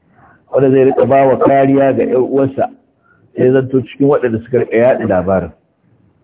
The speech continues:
Sayyidina Abubakar sai ya fushi, ya ce, "Wallahi la unfiqu alaihi shay'an abadan ba'da alladhi qala li Aisha." Wallahi, bayan wannan abin da ya wa Aisha, ba zan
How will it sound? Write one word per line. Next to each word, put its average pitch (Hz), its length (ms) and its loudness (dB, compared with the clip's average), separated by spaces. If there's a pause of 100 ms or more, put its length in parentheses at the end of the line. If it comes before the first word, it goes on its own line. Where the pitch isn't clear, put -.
(1400)
Sayyidina 123 240 0
Abubakar 113 420 0
sai 120 120 2
ya 120 80 2
fushi, 147 440 -4 (720)
ya 104 140 -4
ce, 123 100 2
"Wallahi 113 640 2
la 123 160 2
unfiqu 113 460 -4
alaihi 107 440 -2
shay'an 113 320 -2 (100)
abadan 98 380 -2
ba'da 95 300 0
alladhi 92 360 -6
qala 110 280 -2
li 82 80 -6
Aisha." - 420 -6 (960)
Wallahi, 98 840 2 (1080)
bayan 165 420 2
wannan 165 340 0
abin 127 260 -2
da 120 80 0
ya 123 120 2
wa 120 180 0
Aisha, 117 360 -4
ba 113 100 -6
zan 117 200 -4